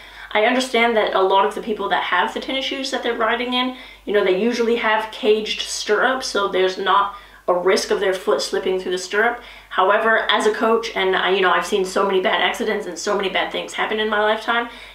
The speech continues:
that I just, I cannot say to anyone to wear trainers or tennis shoes. Um,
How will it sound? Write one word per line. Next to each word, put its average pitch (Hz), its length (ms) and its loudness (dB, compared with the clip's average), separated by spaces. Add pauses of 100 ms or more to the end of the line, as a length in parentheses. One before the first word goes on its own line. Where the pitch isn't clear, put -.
(100)
that 190 280 2
I 180 160 4
just, - 380 -2 (160)
I 175 200 0
cannot 202 520 0
say 165 720 -2
to - 120 -2
anyone 170 480 -4
to - 240 -4
wear 175 380 0
trainers 160 540 -4
or 160 340 -2
tennis 185 300 -2
shoes. 180 400 -4 (320)
Um, 180 340 0